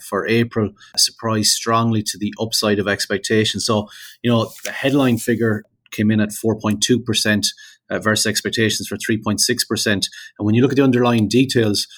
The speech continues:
the core index, just on a month-on-month basis compared to March, increased by the most it has since nineteen eighty-two. So upward pressures at the moment showing on the inflation front. But if you delve into the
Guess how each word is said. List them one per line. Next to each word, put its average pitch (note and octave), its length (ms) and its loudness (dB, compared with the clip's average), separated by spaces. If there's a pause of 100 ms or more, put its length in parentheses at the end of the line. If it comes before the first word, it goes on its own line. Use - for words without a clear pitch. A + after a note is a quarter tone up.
(140)
the - 80 -8
core C3 420 6
index, B2+ 540 2
just - 340 -2 (120)
on G#2+ 100 0
a G#2 60 2
month-on-month A#2 580 2
basis A2 340 2
compared G#2 380 -2
to - 60 -8
March, G#2+ 480 0 (420)
increased A2 480 0
by G#2 140 0
the G2 320 -4
most A#2 480 0
it G2+ 100 -6
has A2 380 0
since G2 320 0
nineteen G2+ 360 -2
eighty-two. G2 600 0
So G2 260 0 (320)
upward C#3 440 2
pressures A#2 720 0
at G2+ 140 -8
the G#2 80 -2
moment A2 400 2
showing G#2+ 520 0 (220)
on G#2+ 200 0
the G#2 120 2
inflation A2 580 0
front. G#2 320 -2
But B2 180 0
if C#3 120 2
you C#3 60 4
delve E3 260 4
into D#3 160 0
the C3+ 260 2